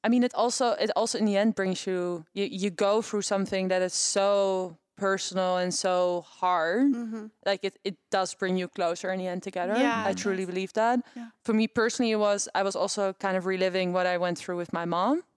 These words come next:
Speaker 2: Mm.
Speaker 1: So that was, like, an, an, like, a side process where I was, like, going through. And then I think on the other hand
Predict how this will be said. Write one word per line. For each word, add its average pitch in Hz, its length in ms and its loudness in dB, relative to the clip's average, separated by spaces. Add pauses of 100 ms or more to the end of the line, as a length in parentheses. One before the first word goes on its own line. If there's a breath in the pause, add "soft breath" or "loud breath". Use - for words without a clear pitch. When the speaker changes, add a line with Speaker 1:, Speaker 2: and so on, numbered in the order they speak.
(140)
Speaker 2:
Mm. 214 440 -8
Speaker 1:
So 196 140 2
that 185 160 2
was, 214 160 0
like, 220 200 0
an, - 220 -4
an, 190 160 -2
like, 196 220 -2
a 202 100 0
side 208 460 0
process 269 600 2
where 247 200 4
I 247 40 4
was, 247 200 0
like, 240 200 0
going 240 340 4
through. 269 320 2
And 196 140 2
then 190 160 2
I 190 120 0
think 190 520 -2 (520)
on 196 120 2
the 190 100 2
other 196 180 2
hand 185 560 0